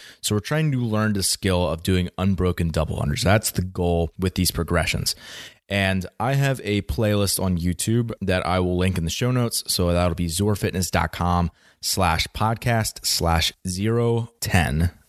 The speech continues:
a three-digit number for this episode number. And if you go there, you'll get that YouTube playlist.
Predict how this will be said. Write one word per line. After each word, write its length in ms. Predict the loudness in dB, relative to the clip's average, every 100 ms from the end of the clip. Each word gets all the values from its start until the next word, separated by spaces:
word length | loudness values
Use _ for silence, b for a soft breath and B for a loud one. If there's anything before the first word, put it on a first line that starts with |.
| -16
a 20 |
three-digit 460 | -4 0 2 0 0
number 260 | 2 2
for 160 | 0 0
this 260 | 0 0 0
episode 420 | 0 0 0 2
number. 360 | 0 2 0 -2
And 680 | -4 -16 -20 _ _ -6
if 80 | -2
you 80 | 0
go 160 | 0 0
there, 220 | 0 0
you'll 180 | 0 0
get 300 | -2 -2 0
that 320 | 0 0 0
YouTube 420 | 0 2 -2 -2
playlist. 580 | -2 0 0 -2 -4